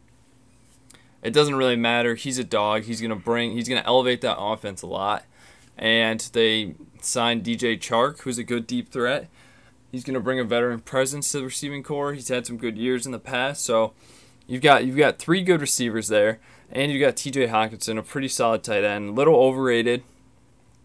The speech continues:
I think, but he's pretty solid. And you've got the ultimate game manager in Jared Goff. I mean, don't forget, this dude's been to an A F C championship and a Super Bowl. I mean, let's, or N F C.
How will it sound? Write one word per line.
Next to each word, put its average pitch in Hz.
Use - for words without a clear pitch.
I 120
think, 120
but 92
he's 113
pretty 147
solid. 107
And 127
you've 123
got 127
the -
ultimate 131
game 127
manager 110
in 107
Jared 120
Goff. 123
I 92
mean, 110
don't 135
forget, 151
this -
dude's 131
been 127
to 123
an 95
A 120
F 123
C 123
championship 117
and 101
a -
Super 131
Bowl. -
I -
mean, 123
let's, -
or 127
N 120
F 107
C. -